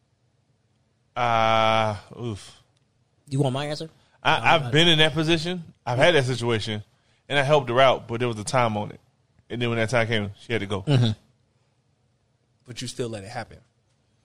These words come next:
Speaker 1: Well, yeah, I'm not gonna let you, I'm not gonna let you struggle 'cause that's a, that's, it reflects on me.
Speaker 3: Why?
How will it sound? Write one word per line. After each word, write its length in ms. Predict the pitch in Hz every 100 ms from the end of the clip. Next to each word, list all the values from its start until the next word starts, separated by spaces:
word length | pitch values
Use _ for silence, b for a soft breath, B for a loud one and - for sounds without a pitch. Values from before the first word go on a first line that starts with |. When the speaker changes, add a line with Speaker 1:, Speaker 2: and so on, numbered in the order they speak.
| _ _
Speaker 1:
Well, 120 | - 208
yeah, 60 |
I'm 60 | 180
not 100 | 170
gonna 100 | 139
let 100 | 123
you, 200 | 113 113
I'm 120 | - 135
not 80 |
gonna 160 | 135 123
let 140 | 117
you 60 | 110
struggle 560 | - - 151 175 135 147
'cause 180 | - 127
that's 240 | 135 127
a, 240 | 123 76 -
that's, 420 | 127 131 123 - _ _ _
it 140 | - 123
reflects 420 | 117 107 139 110
on 300 | 113 101 98
me. 320 | 123 131 - - _ -
Speaker 3:
Why? 260 | 120 110